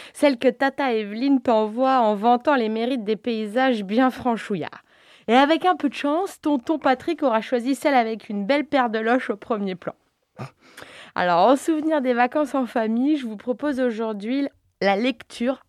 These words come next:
à voix haute d'une carte postale que j'ai trouvée en brocante. Elle aurait été envoyée autour du quinze août deux mille dix-neuf.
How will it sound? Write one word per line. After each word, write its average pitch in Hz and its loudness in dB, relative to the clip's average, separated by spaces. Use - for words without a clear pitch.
à 311 6
voix 226 0
haute 226 -2
d'une 196 -6
carte 247 -8
postale 240 -6
que 214 -6
j'ai 202 -8
trouvée 202 -8
en 208 0
brocante. 175 -8
Elle 196 0
aurait 254 2
été 254 -4
envoyée 214 -2
autour 226 -4
du 180 -14
quinze 240 -4
août 254 -6
deux 175 -8
mille 185 -8
dix-neuf. - -18